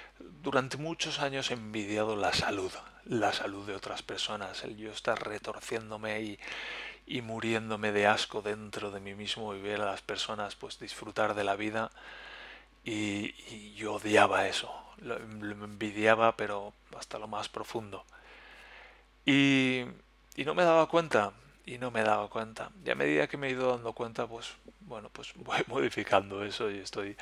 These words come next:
aprendiendo a apreciar el valor que otras personas comparten conmigo y a dar las gracias por ello, a admirarlo y a valorarlo.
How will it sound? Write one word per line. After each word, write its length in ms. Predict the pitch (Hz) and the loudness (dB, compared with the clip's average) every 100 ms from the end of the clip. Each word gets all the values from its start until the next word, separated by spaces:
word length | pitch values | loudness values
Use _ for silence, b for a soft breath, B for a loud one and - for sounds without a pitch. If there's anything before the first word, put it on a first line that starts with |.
| B B | B B
aprendiendo 560 | - - 113 135 131 131 | -4 -2 0 2 4 2
a 40 | |
apreciar 600 | - 104 - 101 98 98 - B B - | 2 0 4 6 6 2 -8 B B -8
el 160 | 107 104 | -6 -2
valor 440 | 101 98 98 95 | 0 2 2 -2
que 320 | - 98 98 - - _ | -2 -2 -2 -10 -20 _
otras 360 | - 117 - - | -8 -2 0 -2
personas 540 | - 95 - 104 98 | -4 -4 -4 -2 -2
comparten 500 | - 110 - 104 113 | -2 2 4 4 2
conmigo 540 | 104 104 98 98 107 104 - - - - - - - - - 117 | -4 -6 -4 -4 -4 -6 -14 -20 -20 -20 -20 -20 -20 -20 -14 2
y 80 | |
a 80 | 113 | 6
dar 160 | 101 101 | 8 8
las 180 | 101 - | 6 6
gracias 360 | 110 - - | 4 2 -4
por 180 | - 113 | -2 2
ello, 320 | 113 110 113 - B B | 4 4 0 -4 B B
a 140 | - 139 | 2 4
admirarlo 680 | 117 101 98 101 104 101 113 | 4 8 10 10 6 -2 -4
y 140 | - 110 | -8 -2
a 100 | 110 | 0
valorarlo. 640 | 101 101 98 101 - - | 2 0 2 2 2 -6